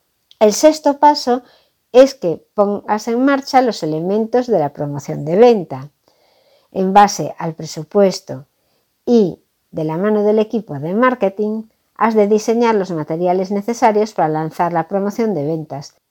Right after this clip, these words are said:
Dependiendo del tipo de promoción, necesitarás paid media, merchandising, banners en la web, envío de newsletters, etcétera. Y por último tenemos el séptimo paso, que es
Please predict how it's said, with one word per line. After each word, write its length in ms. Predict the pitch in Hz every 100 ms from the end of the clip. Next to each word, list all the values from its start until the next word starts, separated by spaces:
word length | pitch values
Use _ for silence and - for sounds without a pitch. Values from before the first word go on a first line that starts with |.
| _ -
Dependiendo 580 | 208 202 208 247 247 220
del 180 | 208
tipo 200 | 208 233 240
de 120 | 233
promoción, 680 | 240 240 262 294 302 277 -
necesitarás 920 | - 190 185 185 175 175 185 185 - _ _ _ _
paid 260 | 220 202 190
media, 680 | 220 277 269 247 247 247 247 _ -
merchandising, 1120 | 185 - 170 180 233 254 247 - 220 226 226 _ -
banners 500 | 190 180 175 165 170
en 120 | 160
la 120 | 160
web, 420 | 202 254 226 226 - _ _
envío 460 | 190 180 180 175
de 140 | 165 165
newsletters, 920 | 156 151 220 240 233 202 196 208 - _
etcétera. 560 | 170 - - 143 131 120 _ _ _ _ _ _ _ _
Y 100 | 381
por 200 | 427 415
último 400 | 403 349 339 330
tenemos 440 | 247 254 269 262
el 160 | 208 190
séptimo 1000 | - - - 294 302 - 311 320 311 _
paso, 520 | - 151 - 156 143 _ _ _
que 460 | - 202 180 - - 185
es 500 | - 233 247 - -